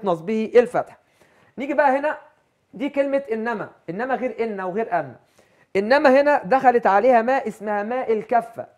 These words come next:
وما الكفة لما تدخل، لما تدخل على إن بتعمل عملية إيه؟ بتخلي إن كأنها مش موجودة. فأنا محفظك القاعدة ومفهمها لك إن أي كلمة بعد كلمة إنما على طول هتكون إيه؟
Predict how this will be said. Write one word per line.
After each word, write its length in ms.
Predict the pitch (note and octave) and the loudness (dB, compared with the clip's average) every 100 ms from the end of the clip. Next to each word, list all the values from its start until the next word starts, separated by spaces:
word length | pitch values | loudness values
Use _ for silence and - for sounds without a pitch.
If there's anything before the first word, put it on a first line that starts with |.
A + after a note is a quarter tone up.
| _ _ | _ _
وما 180 | - G#3+ | 0 2
الكفة 380 | B3 C#4 D#4 C4+ | 4 4 4 4
لما 220 | A#3+ A3 | 4 2
تدخل، 260 | G#3+ A#3+ B3+ | 2 2 2
لما 220 | G3+ G3 G3 | 2 0 -2
تدخل 260 | C#4+ C4+ | -2 0
على 320 | A3 G#3 G#3 | 2 2 0
إن 240 | B3 C4 C4+ - | -2 -6 -8 -12
بتعمل 540 | D3+ F#3+ C4 B3+ A#3+ A#3 | -14 -4 -2 0 -2 -2
عملية 460 | G3+ G3+ A3+ A#3 - | -2 -2 -4 -8 -6
إيه؟ 260 | G#3 G3 F3+ _ - | -6 -6 -8 _ -6
بتخلي 560 | F#3+ - C#4 C4+ A#3+ | -6 -2 -2 0 -2
إن 260 | C4 B3 C4 - _ | -2 -4 -8 -12 _
كأنها 340 | A3 G#3 A#3+ A#3 | -4 -2 0 -2
مش 220 | G#3+ G3 | -4 -6
موجودة. 440 | F#3+ F#3+ F#3+ C3+ - _ | -6 -4 -6 -8 -14 _
فأنا 360 | - F3+ F#3 E3+ | -4 -2 0 -2
محفظك 540 | E3+ F3+ A#3+ B3+ B3+ | -4 -4 -2 0 -2
القاعدة 400 | F#3+ B3 A#3+ A3+ | -2 2 4 2
ومفهمها 500 | F#3+ E3+ F#3+ F#3 B3 | -2 -4 -6 -4 -4
لك 180 | C4+ C4 - _ _ F#3 | -4 -6 -14 _ _ -4
إن 120 | G#3 | 2
أي 280 | A#3+ C4 B3 | 2 2 2
كلمة 400 | C4 C4 A#3+ G#3 | 6 6 6 4
بعد 280 | F#3+ G3 | 4 2
كلمة 360 | F#3+ C#4 C4+ C4 - | 2 0 2 -2 -2
إنما 320 | A3 A#3 C4+ | -6 -4 -2
على 260 | B3 A3 G#3 | 0 0 0
طول 300 | G#3+ C4 C4 | -2 -4 -4
هتكون 380 | G#3 G3+ - A#3+ | -4 -6 -10 -8
إيه؟ 360 | G#3+ A3 A3 | 0 2 2